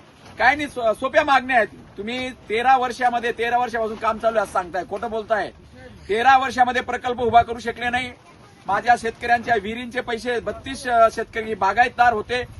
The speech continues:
त्यांच्या विहिरी दाखवलेल्या आहेत आणि ते बागायतदार आहेत, त्यांचे पैसे मिळाले नाही.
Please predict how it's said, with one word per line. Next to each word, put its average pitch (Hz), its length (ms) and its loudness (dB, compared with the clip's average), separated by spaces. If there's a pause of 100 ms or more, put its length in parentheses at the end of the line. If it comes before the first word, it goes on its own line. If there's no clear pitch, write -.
(200)
त्यांच्या 202 340 -4
विहिरी 240 260 -8
दाखवलेल्या 247 480 4
आहेत 233 180 6 (320)
आणि 180 100 -12
ते 220 40 -2
बागायतदार 233 640 2
आहेत, 220 120 2 (380)
त्यांचे 208 300 -4
पैसे 277 320 -4
मिळाले 240 300 2
नाही. 233 220 -4